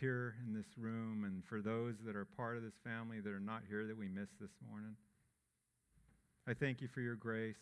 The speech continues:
I thank you for your kindness. We all do. We just, we don't deserve any of it. We don't deserve the blessings that you have given us, but yet you have blessed us, and we thank you for that. Father, be with those who maybe have heard for the first time that Jesus came to this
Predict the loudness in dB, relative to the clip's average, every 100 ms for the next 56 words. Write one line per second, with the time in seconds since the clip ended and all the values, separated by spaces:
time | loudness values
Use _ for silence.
0 | -6 -2 -2 -2 -4 -4 -4 -4 -2 0
1 | 0 0 2 2 4 2 0 -2 0 0
2 | -2 -6 -12 6 8 10 8 6 8 10
3 | 10 8 8 8 6 8 8 8 6 6
4 | 4 8 10 10 8 4 -2 2 4 4
5 | 2 -2 0 0 -2 0 -2 0 -2 0
6 | -2 -2 -4 0 0 0 -2 -4 -6 -6
7 | -4 -6 -10 -14 -14 -20 _ _ -6 -2
8 | -2 -2 -4 -4 -8 -10 -8 -6 -6 -8
9 | -16 _ _ _ _ _ _ _ _ _
10 | _ _ _ _ -2 0 0 -2 -2 -2
11 | -2 -2 0 0 0 -4 -4 0 0 0
12 | 0 -4 -4 -2 -2 -4 -8 -8 -6 -6
13 | -6 -6 -4 -4 -2 -4 -6 -6 -4 -4
14 | -6 -12 -16 -10 -4 -2 -2 -4